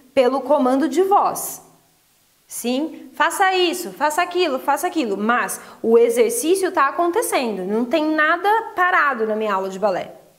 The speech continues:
Outra coisa é eu começar a dar correções parando a aula. Indo lá e pegando na bailarina e explicando isso e aquilo. É lindo, perfeito? Sim,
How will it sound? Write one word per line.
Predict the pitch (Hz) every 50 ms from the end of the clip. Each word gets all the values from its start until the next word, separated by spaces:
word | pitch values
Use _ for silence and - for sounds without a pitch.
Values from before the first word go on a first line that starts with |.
| _ _ _ _ - _ - - - -
Outra | - 240 330 392 381 392 302 269
coisa | 277 - 294 294 320 330 349 349 277 262 208 190 - -
é | - 233
eu | 240 233 233 240
começar | 233 294 294 254 247 247 247 - 277 294 330
a | 339
dar | 320 277 254 262
correções | 262 262 262 233 214 208 202 208 - - 254 262 320 339 294 254 - - - - - - - _ _ _ _ _ _ _ _ _
parando | _ 262 226 226 214 214 202 196 196 196
a | 220 240 285 349 320
aula. | 233 175 160 - - - - - - _ _ _ _ _ _ _ _ _ _ _ _ _ _ _ _
Indo | - 196 214 208 220 220 196 202
lá | 190 196 202 196 214 254
e | 294
pegando | 262 - - 277 262 - 214 277 269 311 320 349
na | 349 339 339
bailarina | 330 330 311 320 311 320 311 285 262 247 208 190 185 175 170
e | 170 185 202 214 226 233
explicando | 240 240 - - 285 302 294 - 320 311 302 269 302
isso | 294 269 240 - -
e | 254
aquilo. | 269 262 269 247 214
É | 196 - - 214 208
lindo, | 214 220 240 262 254 220
perfeito? | - - 208 208 208 - 254 240 196 - - 185
Sim, | 175 - - 254 233 185 170 165 160 -